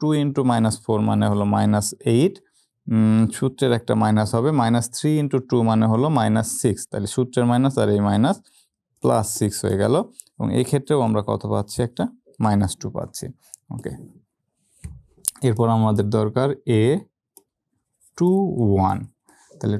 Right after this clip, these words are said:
টু ওয়ানটা আমরা নির্ণয় করবো। এবার টু ওয়ান নির্ণয় করার ক্ষেত্রে আমরা কত পাবো? এখানে একটা মাইনাস চিহ্ন নিতে হবে,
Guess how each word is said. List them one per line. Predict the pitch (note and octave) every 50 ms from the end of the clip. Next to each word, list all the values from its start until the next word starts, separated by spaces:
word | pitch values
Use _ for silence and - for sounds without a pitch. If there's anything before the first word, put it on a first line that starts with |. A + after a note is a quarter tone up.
| - -
টু | - C3 C3+ C3 C3+
ওয়ানটা | C3+ C3+ C#3 C#3 C3+ C3+ C3
আমরা | C3 C3 C3 B2+
নির্ণয় | B2+ B2+ B2+ B2+ B2+ B2
করবো। | - B2+ B2+ C3 C#3
এবার | C#3 C#3 D#3 G3 C4 - - _ _ _ _ _ _ _ -
টু | C3+ B2+ B2+
ওয়ান | B2+ B2 B2
নির্ণয় | B2 A#2+ A#2 A2+ A2+ A2
করার | G#2 A2 G#2+ G#2+ G#2+ G2+
ক্ষেত্রে | - G#2+ G#2+ - A2+
আমরা | G#2+ G#2+ G#2+ G#2+ -
কত | A#2 G#2 -
পাবো? | A2 A#2 A#2+ B2+
এখানে | B2+ A#2+ G#2 A#2+ A2+ A2+
একটা | G#2+ - A#2
মাইনাস | G#2 G#2 G#2 G#2 G#2+ A2 A2+ A2+ -
চিহ্ন | - A2+ A2+ A2+
নিতে | A2+ A2+ A2 A2 A2+
হবে, | A2+ A#2 A#2 C#3 F3